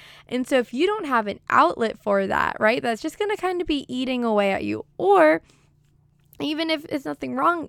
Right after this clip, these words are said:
you just aren't living to that full potential. And so if you're stuck in those ruts, I think that maybe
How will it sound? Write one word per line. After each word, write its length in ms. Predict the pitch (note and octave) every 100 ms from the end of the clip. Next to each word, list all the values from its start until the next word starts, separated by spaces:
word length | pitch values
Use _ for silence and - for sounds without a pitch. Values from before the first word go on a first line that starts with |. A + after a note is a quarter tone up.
| -
you 200 | C4 C4
just 180 | D4 - - -
aren't 220 | - C#4 -
living 380 | B3 B3 C#4
to 40 | C4
that 200 | A3+ -
full 180 | - A#3
potential. 600 | G#3+ - A3+ C4 - - -
And 180 | A3+
so 300 | - A#3 G#3+ A3 - - -
if 180 | B3 -
you're 140 | A#3+
stuck 320 | - - C#4+
in 100 | C4
those 240 | A#3+ G#3+ A#3
ruts, 320 | C4+ F4 -
I 140 | A3
think 240 | - A3 G#3+
that 180 | G#3+
maybe 500 | A3+ A3 A3+ A3 G#3+